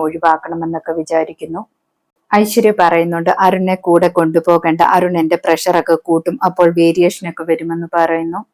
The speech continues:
വസന്തരാമ ഇപ്പോൾ പറയുന്നുണ്ട്, "അവൻ നിന്റെ ഭർത്താവല്ലേ?" എന്നൊക്കെ. ശ്യാമ ഇപ്പോൾ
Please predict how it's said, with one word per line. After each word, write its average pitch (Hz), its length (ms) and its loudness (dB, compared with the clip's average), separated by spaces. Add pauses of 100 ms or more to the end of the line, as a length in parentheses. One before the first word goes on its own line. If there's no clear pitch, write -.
(460)
വസന്തരാമ 214 500 2
ഇപ്പോൾ 175 280 0 (100)
പറയുന്നുണ്ട്, 170 520 0
"അവൻ 185 340 0
നിന്റെ 170 220 -2 (100)
ഭർത്താവല്ലേ?" 175 640 0
എന്നൊക്കെ. 170 420 0
ശ്യാമ 190 380 -2
ഇപ്പോൾ 165 180 0